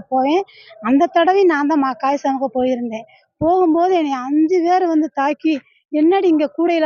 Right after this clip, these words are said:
அள்ளிக்கிட்டு இருக்கேன்னு?" சொல்லி என்னை அஞ்சு பேர் தாக்கி தள்ளி விட்டாங்க. "இது என்னை எதுக்கு நீங்க தள்ளுனீங்கன்னு இடத்துக்கு நீ என்னடி என்னை திரும்ப வாடி எதிர்த்து பேசுற?"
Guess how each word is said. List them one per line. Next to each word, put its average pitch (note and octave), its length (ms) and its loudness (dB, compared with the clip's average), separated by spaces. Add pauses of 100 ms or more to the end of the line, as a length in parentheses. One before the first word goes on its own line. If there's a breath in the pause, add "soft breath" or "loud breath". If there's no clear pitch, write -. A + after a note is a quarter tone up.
அள்ளிக்கிட்டு C#4+ 360 -4
இருக்கேன்னு?" C4+ 340 -4
சொல்லி C4+ 240 -2 (420)
என்னை C#4 180 -2
அஞ்சு D4+ 180 2
பேர் F4+ 120 0
தாக்கி D#4+ 280 -2
தள்ளி D4 300 0
விட்டாங்க. C4+ 520 -2 (300)
"இது D4 260 -2
என்னை E4 220 2
எதுக்கு G4 240 0
நீங்க F4 260 2
தள்ளுனீங்கன்னு D#4 600 0
இடத்துக்கு D4+ 240 -2
நீ D#4 120 2
என்னடி F#4+ 240 2
என்னை E4+ 200 0
திரும்ப F#4 280 0
வாடி D#4+ 180 0
எதிர்த்து D4+ 320 -4
பேசுற?" D4 260 -6